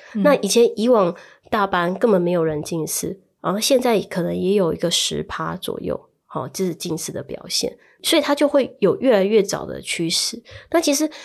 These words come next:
Speaker 2: 我们为什么要控制近视哦？其实我们不是担心小孩子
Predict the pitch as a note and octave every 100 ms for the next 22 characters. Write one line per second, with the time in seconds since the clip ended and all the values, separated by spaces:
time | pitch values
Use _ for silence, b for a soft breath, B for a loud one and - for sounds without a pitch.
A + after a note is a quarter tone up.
0 | B B F#3+ F#3 F3+ F3 - - F3+ D#3
1 | F#3 F#3 G3 F#3 F3+ F3 E3 D3 - D#3
2 | A#2+ - G#3+ D4+ G#3 C#3+ - F3 A#3+ A3
3 | G3+ G3+ G#3 G3+ - - - - -